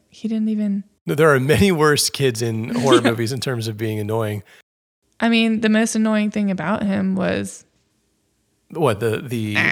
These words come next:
Speaker 2: imaginary friend
Speaker 1: Yeah.
Speaker 2: with the voice?
Speaker 1: Yeah, with the voice. What was his name? Oh, what was his name? I forgot.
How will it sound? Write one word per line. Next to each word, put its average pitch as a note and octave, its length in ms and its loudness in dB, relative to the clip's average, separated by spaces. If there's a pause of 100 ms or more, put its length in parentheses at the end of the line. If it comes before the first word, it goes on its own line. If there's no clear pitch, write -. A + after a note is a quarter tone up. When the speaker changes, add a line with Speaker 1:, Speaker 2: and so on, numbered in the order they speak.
Speaker 2:
imaginary A2+ 460 0
friend A2 380 -2
Speaker 1:
Yeah. F#3+ 400 0
Speaker 2:
with B2+ 160 -4
the B2 60 -6
voice? A2+ 560 -4
Speaker 1:
Yeah, - 140 -6
with - 140 -12
the - 60 -12
voice. - 320 -8
What C4 100 -4
was C4 100 -6
his C4 160 -6
name? G#3+ 300 -2 (1120)
Oh, - 220 -18
what C#4 120 -10
was C4 120 -6
his A#3+ 180 -4
name? G3+ 480 0 (300)
I A3 60 -12
forgot. A#3+ 440 -8